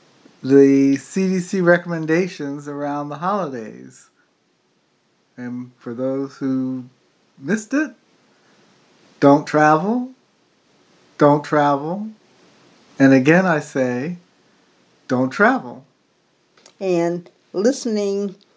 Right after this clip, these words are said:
Speaker 2: to find out what's on our playlist. So what do we have this time, David?
Speaker 1: Well,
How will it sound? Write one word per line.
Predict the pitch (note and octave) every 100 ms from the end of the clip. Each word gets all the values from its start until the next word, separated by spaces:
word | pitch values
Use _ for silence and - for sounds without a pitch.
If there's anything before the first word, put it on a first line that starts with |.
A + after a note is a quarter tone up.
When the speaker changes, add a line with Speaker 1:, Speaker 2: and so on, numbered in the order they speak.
| _
Speaker 2:
to | -
find | G#3 B3 C#4 B3+
out | A#3 A#3 -
what's | G3 A#3 -
on | A#3
our | B3 B3+
playlist. | - A#3+ D#4 D#4 D#2+ E3+ - - _ _ _ _ -
So | - A3
what | A3 C4
do | B3+
we | A#3+ A#3
have | A#3 A3
this | A#3+ C4
time, | - E3+ D#3
David? | C#3 D3+ F#3 - _ _ _ _ _ _ _ _ - _ -
Speaker 1:
Well, | F#3 B3 -